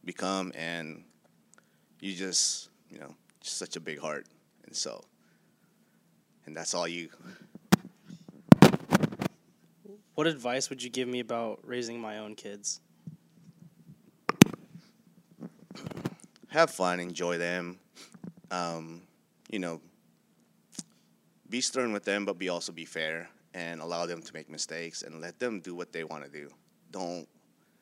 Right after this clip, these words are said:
Speaker 1: you know, don't force them to do things that they don't wanna do.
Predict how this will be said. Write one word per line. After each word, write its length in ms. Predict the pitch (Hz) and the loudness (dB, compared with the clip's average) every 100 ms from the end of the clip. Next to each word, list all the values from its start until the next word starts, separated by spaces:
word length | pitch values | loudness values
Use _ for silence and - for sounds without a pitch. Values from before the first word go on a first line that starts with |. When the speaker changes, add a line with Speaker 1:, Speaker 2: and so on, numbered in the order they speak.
| _ _ _ _ | _ _ _ _
Speaker 1:
you 100 | 87 | -14
know, 140 | 80 73 | -12 -10
don't 240 | 85 87 | -8 -8
force 220 | 87 87 | -6 -6
them 140 | 87 82 | -6 -8
to 60 | |
do 180 | 78 85 | -12 -12
things 260 | 82 82 78 | -10 -10 -10
that 140 | 73 | -10
they 120 | 80 | -8
don't 340 | 82 82 76 - - _ _ _ _ | -8 -8 -12 -18 -20 _ _ _ _
wanna 240 | 85 92 95 | -8 -6 -4
do. 300 | 95 101 | -4 -6